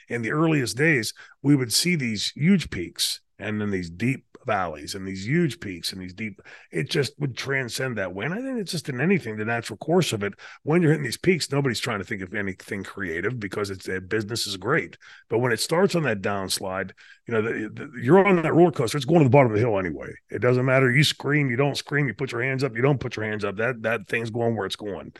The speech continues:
And, but at least during this time, they're trying some stuff. And through the course of hit or miss, uh, success and failure,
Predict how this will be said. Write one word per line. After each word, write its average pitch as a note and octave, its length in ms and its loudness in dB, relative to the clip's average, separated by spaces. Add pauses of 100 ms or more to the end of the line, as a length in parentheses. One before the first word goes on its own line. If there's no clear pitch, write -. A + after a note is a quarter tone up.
(440)
And, G#2+ 440 -2
but B2+ 380 2
at C#3+ 100 0
least D3 420 4
during F#3 320 8
this B2 160 -2
time, A2+ 220 -4
they're G#2 100 -4
trying F3 420 0
some A#2+ 180 -6
stuff. G#2 320 -4 (320)
And A#2+ 200 -2
through G#3 220 4
the F#3 80 4
course - 500 -2 (140)
of G#2 320 -2 (340)
hit C#3+ 240 0
or A#2 80 0
miss, G#2 360 -2
uh, G2+ 340 -6
success A#2+ 480 0
and G#2+ 140 -10
failure, G2 400 -2